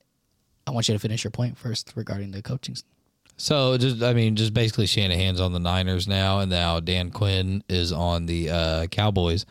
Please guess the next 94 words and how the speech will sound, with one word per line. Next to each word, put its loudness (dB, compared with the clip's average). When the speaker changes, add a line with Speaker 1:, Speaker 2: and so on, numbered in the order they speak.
Speaker 2:
So 0
they're 4
gonna 2
be 2
going 2
up 2
against 0
each -2
other, 0
so 0
we -2
can -6
kinda 0
see -2
who 0
was, -2
Speaker 1:
Little 0
Speaker 2:
uh, -2
Speaker 1:
rematch. -4
Speaker 2:
who, 4
who, 4
who 4
was 2
flawed 0
Speaker 1:
Oh, 2
yeah, 2
who 2
Speaker 2:
in, 2
Speaker 1:
was, 4
Speaker 2:
in 2
Speaker 1:
who 4
was 2
Speaker 2:
that 2
Speaker 1:
at 0
Speaker 2:
fuck 2
Speaker 1:
fault? 2
Speaker 2:
up? -16
Who 4
was 4
in 4
Speaker 1:
Oh, 2
Speaker 2:
the -4
Speaker 1:
yeah. 2
Speaker 2:
fuck 0
up? 0
Speaker 1:
Okay, -6
now -4
I -4
see -6
where -6
you're -10
trying -12
to -14
get -10
at -12
that -12
point, -2
Speaker 2:
Yeah. 0
Speaker 1:
then. 2
Speaker 2:
Um, 2
it 0
took 2
Speaker 1:
Yeah. -2
Speaker 2:
me 2
a 2
minute. 0
Sorry, 0
like, -4
I -2
got -2
a 2
chicken -2
scratch -2
on -2
my -2
goddamn -4
phone, -4
so -4
Speaker 1:
<laughs> -12
You're -10
good. -14
Speaker 2:
it 2
took 4
me 4
a 4
minute 4
to 2
decipher 0
it. 0
I'm 0
like, -4
"Wait -8
a -12
minute." -18